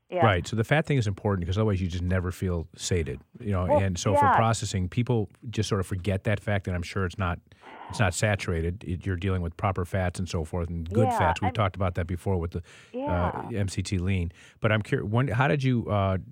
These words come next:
Speaker 2: decide on a vegan protein over, uh, a, a milk-based protein? And do you have strong preferences in that direction?
Speaker 1: Not really, other than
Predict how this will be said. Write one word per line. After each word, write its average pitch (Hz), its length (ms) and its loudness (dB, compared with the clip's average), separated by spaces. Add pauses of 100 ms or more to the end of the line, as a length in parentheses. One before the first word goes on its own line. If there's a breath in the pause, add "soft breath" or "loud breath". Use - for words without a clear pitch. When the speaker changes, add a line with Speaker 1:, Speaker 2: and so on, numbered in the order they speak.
(400)
Speaker 2:
decide 110 520 4
on 98 160 0
a - 20 0
vegan 98 460 2
protein 95 440 0
over, 87 400 0
uh, 85 480 -2
a, 90 100 -4
a 87 40 0
milk-based 92 760 0
protein? 92 360 0
And 90 140 0
do 104 80 2
you 117 80 4
have 107 100 2
strong 107 440 -2 (320 soft breath)
preferences 110 500 0
in 110 60 2
that 110 120 2
direction? 117 480 -2 (340)
Speaker 1:
Not 285 460 0
really, 233 400 -4
other 202 300 -6
than 202 380 -8